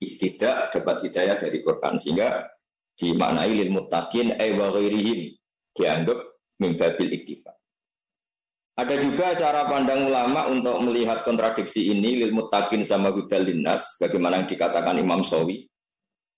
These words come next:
Orang yang iman, apapun faseknya dia, itu termasuk muttaqin. Dia ittaqa a'lal manhiya. Dia menghindari sesuatu yang sangat dilarang Allah, yaitu syirik.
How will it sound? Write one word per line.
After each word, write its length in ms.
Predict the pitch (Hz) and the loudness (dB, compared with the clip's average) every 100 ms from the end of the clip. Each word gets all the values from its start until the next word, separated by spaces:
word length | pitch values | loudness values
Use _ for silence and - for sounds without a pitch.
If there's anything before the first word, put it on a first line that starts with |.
| _ _ _ _ _ _ _ _ - | _ _ _ _ _ _ _ _ -4
Orang 480 | 143 147 156 156 | -2 0 2 2
yang 240 | 139 135 135 | 2 0 0
iman, 400 | 139 120 101 - | 2 2 0 -2
apapun 560 | 120 120 120 - 127 123 | -2 0 0 0 0 0
faseknya 480 | 113 110 107 113 104 - | 0 0 0 0 0 -2
dia, 240 | 101 64 - | 0 0 0
itu 160 | 113 165 | 0 0
termasuk 400 | 139 131 127 - | 2 2 0 0
muttaqin. 640 | 131 139 110 - - - - | -2 0 -2 -4 -10 -12 -10
Dia 400 | 117 165 175 165 | -2 0 0 0
ittaqa 880 | 160 - 139 131 - 151 156 151 - | -4 -2 0 0 0 0 0 0 -2
a'lal 320 | 127 135 127 123 | -2 0 0 2
manhiya. 400 | 113 104 95 - - _ _ _ _ _ _ _ | 0 0 -2 -4 -8 _ _ _ _ _ _ _
Dia 240 | - 131 165 | -2 0 2
menghindari 560 | 156 127 120 120 147 | 0 0 2 2 0
sesuatu 480 | - - 139 135 151 | -2 -2 -2 0 2
yang 240 | 151 139 127 | 2 0 0
sangat 320 | 131 139 - | 0 -2 0
dilarang 320 | 113 110 110 | 0 0 0
Allah, 320 | 107 98 98 | -2 0 0
yaitu 240 | 110 131 117 | 0 0 -2
syirik. 400 | 120 104 - | -2 -4 -8